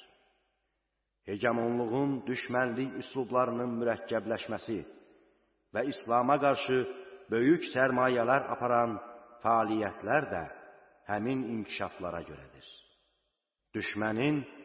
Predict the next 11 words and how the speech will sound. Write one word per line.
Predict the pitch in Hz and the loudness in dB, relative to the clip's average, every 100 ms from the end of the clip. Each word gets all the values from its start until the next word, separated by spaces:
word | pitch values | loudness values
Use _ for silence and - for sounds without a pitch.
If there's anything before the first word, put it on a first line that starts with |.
| - - - | -20 -20 -12
İslamı | 120 - 104 113 117 120 151 - - | -12 -10 0 2 4 2 0 0 -6
təhlükə | 101 104 123 127 - 156 | -4 -4 -2 -4 0 2
hesab | 139 - 123 120 | 2 4 2 2
etdiyi | 110 - 101 | -2 -4 2
üçün | 156 - 110 104 85 - - - _ | 2 2 -2 -4 -6 -14 -20 -20 _
apardığı | - 101 110 120 117 110 127 | -2 0 4 4 2 -2 -2
geniş | 113 120 117 127 - | 0 0 0 -2 -4
təbliğatı | 107 107 107 101 101 - 113 120 - - - - _ | -4 -2 -2 0 0 0 -2 -2 -6 -18 -20 -20 _
müsəlman | - 101 - 123 123 113 151 131 | -12 -8 2 2 4 2 0 0
firqələri | 135 127 131 127 123 | -2 0 2 4 4
arasında | 120 123 - 123 110 120 | 4 2 2 -2 4 6